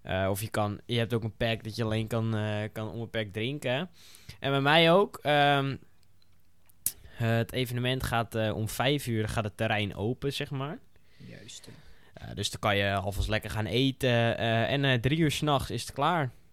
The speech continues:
Speaker 2: Ja, kijk, dat, eh, ja, prima.
Speaker 1: Want je wilt in dat hols van de nacht wil je nog actief zijn. En het is niet drie uur 's nachts, boom, poort op slot. Drie uur 's nachts is de laatste run in het spookhuis. Eh, de, en de laatste run, die kan je alleen krijgen. Ehm,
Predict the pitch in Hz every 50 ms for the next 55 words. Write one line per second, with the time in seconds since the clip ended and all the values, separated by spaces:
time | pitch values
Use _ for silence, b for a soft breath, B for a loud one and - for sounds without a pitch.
0 | - - - - - - - - - - - 117 117 117 113 117 117 117 120 127
1 | 127 - - 98 117 135 - - 143 143 - - - 156 156 151 151 156 156 151
2 | 156 156 147 - - 139 131 123 - - - - - 123 120 120 117 113 - 123
3 | 120 127 120 143 160 170 165 160 151 151 143 123 117 117 135 147 156 151 - -
4 | 151 143 139 135 135 143 147 147 139 - - 120 127 131 135 131 131 127 123 110
5 | 110 - - 151 156 - - 110 104 113 - - 139 143 147 151 175 175 165 185
6 | 190 170 160 175 214 214 208 185 - 202 190 180 - - - - 135 143 139 135
7 | 131 131 117 - 123 123 120 - - - - - 120 113 110 120 139 147 160 156
8 | - - 156 143 - 139 - - - 131 131 131 135 - - 131 127 135 135 131
9 | 131 127 - - - 131 131 147 143 - 147 151 - 247 - - B B B B
10 | B B B B B B B B - 127 131 131 131 131 127 131 131 - - -
11 | 147 147 143 139 143 147 156 175 - - 160 143 139 143 156 175 185 175 170 170
12 | 160 156 156 147 143 139 139 143 151 165 170 165 - 156 139 135 151 170 175 175
13 | - 147 147 151 165 - - - - - - - 143 139 139 135 135 131 131 131
14 | 131 131 131 131